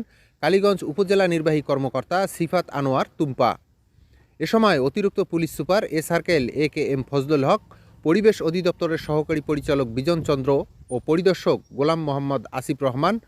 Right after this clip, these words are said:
ফায়ার সার্ভিস সহ যৌথ বাহিনীর সদস্যরা উপস্থিত ছিলেন। এর আগে গত ছাব্বিশে জানুয়ারি ও ছয়ই ফেব্রুয়ারি কালো তালিকাভুক্ত এ ভাটাটির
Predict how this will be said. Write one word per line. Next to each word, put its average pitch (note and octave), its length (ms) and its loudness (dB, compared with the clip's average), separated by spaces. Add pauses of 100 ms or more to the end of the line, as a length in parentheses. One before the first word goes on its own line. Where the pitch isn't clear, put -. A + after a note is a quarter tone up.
(360)
ফায়ার E3 260 2
সার্ভিস F#3 260 0
সহ F#3 180 2 (200)
যৌথ C#3 200 0
বাহিনীর D3 400 0
সদস্যরা C3 440 -2 (140)
উপস্থিত C3+ 380 -6
ছিলেন। A2 240 -2 (1160)
এর F#3 160 6
আগে G#3+ 180 2
গত F#3 180 0 (120)
ছাব্বিশে E3 460 -2
জানুয়ারি G3 340 2 (100)
ও D#3+ 80 0 (120)
ছয়ই F3+ 280 2
ফেব্রুয়ারি F#3 500 2 (220)
কালো E3+ 200 0
তালিকাভুক্ত E3 580 -2 (220)
এ - 40 4
ভাটাটির C#3+ 480 0